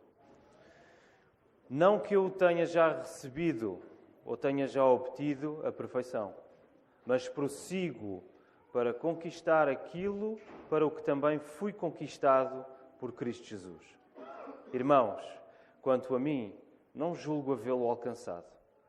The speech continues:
mas uma coisa faço, esquecendo-me das coisas que para trás ficam e avançando para as que estão diante de mi-, para as que diante de mim estão, prossigo para o alvo, para o prémio da soberana vocação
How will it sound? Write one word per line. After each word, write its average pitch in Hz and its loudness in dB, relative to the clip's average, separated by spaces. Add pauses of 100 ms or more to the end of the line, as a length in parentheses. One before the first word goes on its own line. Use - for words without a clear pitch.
(200)
mas 104 -14
uma 127 -2
coisa 151 -4
faço, - -14 (460)
esquecendo-me 160 -2
das 139 -4
coisas 147 -4
que - -20
para 135 -2
trás 143 -2
ficam 120 -6 (460)
e 117 0
avançando 123 -2 (480)
para 113 0
as - -8
que - -20
estão 131 -4
diante 135 -2
de 113 -14
mi-, 123 -12 (300)
para 131 2
as - -2
que - -14
diante 131 -4
de 120 -12
mim 139 -4
estão, 131 -4 (840)
prossigo 143 -8
para 113 -2
o 95 -4
alvo, 82 -8 (540)
para 117 -2
o 117 -2
prémio 147 -2 (320)
da 120 -10
soberana 139 -2
vocação 120 -6